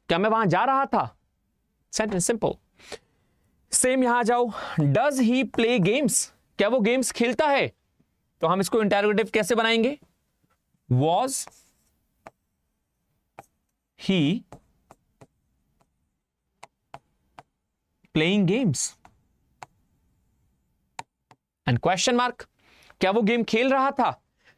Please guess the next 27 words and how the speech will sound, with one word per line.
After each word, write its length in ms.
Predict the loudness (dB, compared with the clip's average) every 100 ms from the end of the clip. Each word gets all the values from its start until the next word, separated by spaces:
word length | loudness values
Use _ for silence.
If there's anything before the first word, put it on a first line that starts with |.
| -4
तो 60 |
सब 200 | -2 0
में 160 | 2 2
रहा 240 | 2 0
था, 160 | 0 0
रही 200 | 2 0
थी 140 | 2 2
आएगा 260 | 2 0
ना, 140 | -2 -8 -4
इसीलिए। 460 | -2 0 0 -2 -6 _ _ -8 -2
ऐसे 260 | 0 2
आ 80 | 2
जाओ 280 | 2 0 -2 _ _ -4
नंबर 220 | 0 0
एट 300 | 0 -2 0
में, 240 | 0 0 -4 -10 -16 _ -20 -20 _ -16 -16 _ _ -20 _ _ -18 -18 -18 -20 -16 -4
रितु 260 | -2 2 2
did 140 | 2 2
not 280 | 2 2
receive 380 | 0 0 0 -2 -2
calls, 320 | -2 -2 -2 -2
रितु 240 | 0 2
ने 120 | 0 0
कॉल 280 | 0 0
रिसीव 320 | 0 0 0 2
नहीं 220 | 2 0
की। 180 | 0